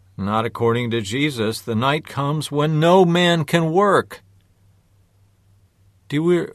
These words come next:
do we get that? Do we realize how serious that is? That means there'll be no mo-, no more crops and no more rain.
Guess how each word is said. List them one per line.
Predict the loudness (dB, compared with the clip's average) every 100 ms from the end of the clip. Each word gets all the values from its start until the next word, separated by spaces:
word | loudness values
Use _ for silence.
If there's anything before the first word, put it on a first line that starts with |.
| -10
do | -6
we | -2 -2
get | -2 -2 0
that? | 0 0 -2
Do | -4
we | -2 0
realize | 0 0 4 4 2 0
how | 0
serious | 0 0 0 0 2 0 -2
that | -2 -2 -2 -2
is? | -2 -2 -4 -6 -8 -12 _ _ _ _ _ _ _ _ _ _ _ _ _ _ _ -20 -6
That | 0 0 0
means | -4 -2 -4
there'll | 0 2 2
be | 0 -2 0
no | 2 2
mo-, | 2 -2 -4 _ _
no | -6 -2 0
more | 2 2 0
crops | 0 0 2 0 -6 -10 -16 -18 _ _ _ _ _ _ _ _ _ -6
and | -2 0 0 -2 0
no | 2 2
more | 2 0 2 2
rain. | 2 0 0 0 0 -2 -4